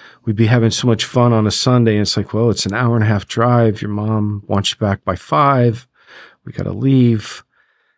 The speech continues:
And, uh, when he was young enough, it was so hard for him. And that's, that's what killed me, is that none of this sorrow, none of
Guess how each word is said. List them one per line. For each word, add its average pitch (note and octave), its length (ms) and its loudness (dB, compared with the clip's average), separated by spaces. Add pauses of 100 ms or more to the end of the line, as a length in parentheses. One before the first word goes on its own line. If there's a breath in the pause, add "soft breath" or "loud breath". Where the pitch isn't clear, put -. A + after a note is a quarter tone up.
(180)
And, G#2 920 -2
uh, A2+ 320 -8
when A#2 280 0
he B2+ 140 2
was A#2+ 260 0
young C3 240 4
enough, A2 640 0
it B2+ 160 0
was B2 160 -2
so - 320 0
hard A#2+ 480 0
for A2+ 140 -4
him. A2+ 300 2
And A2 120 0
that's, A2+ 500 -2 (1080)
that's C3 260 0
what B2 160 -4
killed A2 380 0
me, G#2+ 280 2
is G#2+ 260 -6
that G#2 300 -2 (100)
none B2+ 340 2
of C#3+ 100 4
this - 440 -2 (380)
sorrow, A2 580 0
none A#2 320 2
of A2 160 -2